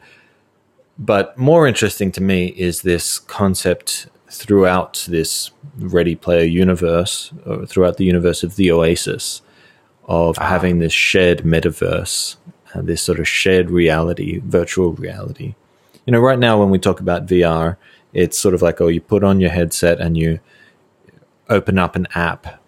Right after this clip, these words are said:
Speaker 1: and you're sort of using an operating system. Maybe you're using, like, the Ocula-, Oculus Home, maybe you're using the Steam V R Home, and then you open an app kinda like you would on your phone. And then maybe that app, you know, you can share experience with people, and that's always pretty magical. But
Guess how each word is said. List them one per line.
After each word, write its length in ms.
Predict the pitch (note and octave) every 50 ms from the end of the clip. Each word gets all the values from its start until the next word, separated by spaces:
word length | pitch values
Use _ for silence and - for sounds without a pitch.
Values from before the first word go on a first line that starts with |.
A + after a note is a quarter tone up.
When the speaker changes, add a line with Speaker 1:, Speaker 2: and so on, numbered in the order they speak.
| _ _ - -
Speaker 1:
and 160 | F#2 F#2 F#2 F2+
you're 100 | F#2 F2
sort 160 | - A#2+ A2
of 80 | G2
using 360 | F#2 F#2+ G#2 G#2 - G#2+ G2+ F#2
an 80 | -
operating 420 | - - - - F2+ F2 E2+ F2 F2
system. 340 | - - F2 - - F2
Maybe 220 | E2+ E2+ E2+ E2+ F#2
you're 160 | F2+ F2+ F2
using, 300 | F2 F2+ F2 - F#2 F2+
like, 160 | F2 E2+ -
the 100 | - -
Ocula-, 540 | - F#2 F#2 - - F2+ F2 F2 E2+ - - - _
Oculus 680 | A2+ G2 - - - F#2 F#2 F2+ F2 - - - - - - -
Home, 560 | - - F#2 F2+ F2 F2 F2 F2 E2+ E2+ - _ _ _ - - - - _ _ _ -
maybe 260 | - F#2 F#2 F2+ F2+ F#2
you're 140 | F#2+ F#2 F2+
using 380 | F2+ F#2+ F#2 F2 - G2 F#2
the 80 | F#2 F2+
Steam 340 | - - - G2+ F#2+ F#2 F#2
V 160 | F#2 F#2 F2
R 160 | F2 F2 E2+
Home, 560 | E2 - F2 E2+ E2+ E2+ E2+ E2+ F2 F2+ F2+ - _ _ _ _
and 140 | - F#2+ F#2+
then 80 | F#2 F#2
you 140 | F#2 F#2
open 320 | - G#2+ G#2 G2+ - - G2
an 100 | F2+ F2
app 260 | F2 F2 E2+ - -
kinda 280 | - - F#2 F#2 F#2 F2
like 340 | F2 E2+ E2+ E2+ - -
you 80 | F2+ E2+
would 160 | F2 F2 E2
on 140 | D#2+ D#2+ D#2+
your 80 | D2+ -
phone. 400 | - F#2 E2 E2 F#2+ - G#2+ - _ _ _ _ _ _ _ _ _ _ _ _ _ _ _ -
And 140 | G#2 F#2+
then 160 | - G#2+ A2+ B2+
maybe 240 | D3+ E3+ D#3+ C#3+ A2+
that 200 | A#2 A2 - -
app, 360 | - G#2+ G#2+ G#2 - - - _ _ _ -
you 80 | B2+
know, 80 | A2+ G2
you 140 | F#2 F#2+ F#2
can 160 | - F#2 F2
share 360 | - - - G2+ F#2+ F#2+ F#2
experience 520 | F2+ F2+ - - - F#3 F#3+ F3+ B2+ G2 -
with 140 | G2 F2+ -
people, 240 | F#2+ F2 - F#2
and 100 | F2+ F2+
that's 200 | G2+ A2 A2 - A2
always 260 | G#2+ G2 F#2 F2 E2+
pretty 220 | - - F2+ F2+
magical. 540 | F2 F2 F2 F2+ F#2 F#2+ F#2+ - - F#2 G2
But 280 | F#2+ - G2+ G2 -